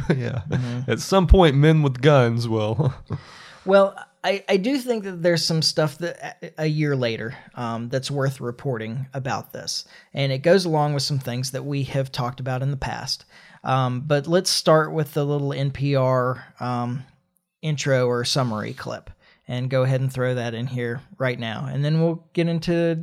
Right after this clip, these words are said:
Speaker 2: a discussion about what some of the things that were really going on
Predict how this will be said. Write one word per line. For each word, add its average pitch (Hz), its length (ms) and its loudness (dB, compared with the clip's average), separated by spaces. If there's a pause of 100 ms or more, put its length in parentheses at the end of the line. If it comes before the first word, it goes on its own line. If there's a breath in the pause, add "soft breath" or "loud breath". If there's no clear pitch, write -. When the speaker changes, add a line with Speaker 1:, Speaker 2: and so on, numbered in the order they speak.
Speaker 2:
a 170 80 -2
discussion 170 460 -2
about 170 280 0
what 170 300 -4 (140)
some 190 240 -2
of 185 60 2
the 170 100 0
things 165 200 -2
that 156 80 0
were 135 140 -2
really 127 220 -2
going 123 240 -4
on 120 200 -6